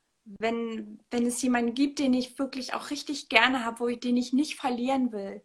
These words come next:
hab ich immer noch zu tun, äh, damit, wo ich denke, boah,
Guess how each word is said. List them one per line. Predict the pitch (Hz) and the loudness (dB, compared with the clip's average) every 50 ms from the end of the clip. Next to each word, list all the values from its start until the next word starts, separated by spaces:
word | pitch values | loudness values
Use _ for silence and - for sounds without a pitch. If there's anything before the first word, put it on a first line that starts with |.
| _ _ _ _ _ _ _ - | _ _ _ _ _ _ _ -4
hab | - 226 220 233 | 0 0 0 0
ich | 226 - - - | -2 -6 -6 -4
immer | - 277 311 370 370 320 | -2 0 2 2 4 6
noch | 277 269 247 254 | 4 4 4 2
zu | - - - 240 247 | -6 -6 -6 -6 -6
tun, | - - 254 269 277 285 285 302 311 349 - _ _ _ _ _ _ _ _ - | -6 -6 -2 2 2 2 2 2 0 -4 -8 _ _ _ _ _ _ _ _ -4
äh, | 226 240 240 233 | -2 0 0 2
damit, | 233 240 233 233 240 240 254 247 254 - - _ _ _ _ _ _ _ _ _ _ _ _ _ _ _ - | 2 2 2 2 0 0 -2 -2 -6 -8 -16 _ _ _ _ _ _ _ _ _ _ _ _ _ _ _ -18
wo | - - 233 | -8 -6 -6
ich | 233 - | -6 -4
denke, | - 240 233 233 226 - _ | -6 -8 -8 -8 -10 -12 _
boah, | - 240 240 226 226 | -6 -2 -2 0 0